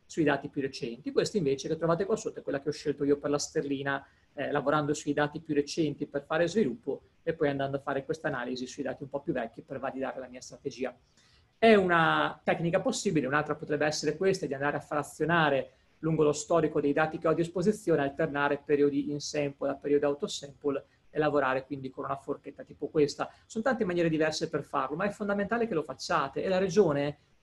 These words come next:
per cui è fondamentale che lo facciate purtroppo è che l'equity line in sample salgono sempre.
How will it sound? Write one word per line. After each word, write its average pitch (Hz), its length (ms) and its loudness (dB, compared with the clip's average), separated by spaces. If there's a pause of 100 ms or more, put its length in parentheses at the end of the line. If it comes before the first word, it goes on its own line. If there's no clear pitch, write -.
(140)
per 143 240 0
cui 214 220 4
è 170 80 6
fondamentale 156 580 -2
che 190 80 0
lo 196 80 2
facciate 156 540 -2
purtroppo 147 460 -4
è 147 60 0
che 143 400 2 (340)
l'equity 165 340 -4
line 151 180 0
in 151 80 -4
sample 131 920 -4
salgono 139 460 -8
sempre. - 500 -6